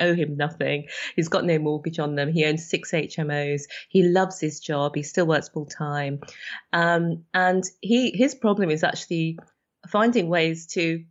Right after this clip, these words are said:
where places to put his money where he's not paying a huge amount of tax. That's, that's his problem. <laughs> So, so he was more than happy with the six hundred on the guaranteed basis.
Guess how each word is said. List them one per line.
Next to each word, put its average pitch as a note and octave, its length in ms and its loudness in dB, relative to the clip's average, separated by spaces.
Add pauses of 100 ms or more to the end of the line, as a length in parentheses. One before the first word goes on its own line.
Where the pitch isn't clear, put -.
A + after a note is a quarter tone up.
where F#3+ 360 0 (100)
places G#3 320 0
to F3+ 80 -8
put - 200 -2
his F#3 160 -2
money D#3+ 220 0
where E3+ 180 0
he's F#3 120 -4
not - 200 -4
paying F#3 200 -4
a F#3 60 0
huge F#3 260 -6
amount F#3+ 220 0
of - 80 -8
tax. - 480 -2
That's, G#3+ 220 0
that's G#3+ 220 -2
his G3+ 180 2
problem. G#3+ 720 2
<laughs> - 60 -6 (560)
So, A#3+ 300 4 (720)
so C#4 380 2 (340)
he D4+ 160 6
was G4 160 6
more B3+ 180 2
than F4 160 0
happy G3+ 480 -6
with E3+ 140 -4
the F3+ 80 -6
six - 240 -4
hundred E3 500 0
on F3 120 0
the E3+ 40 2
guaranteed F#3+ 560 0
basis. D3 640 -2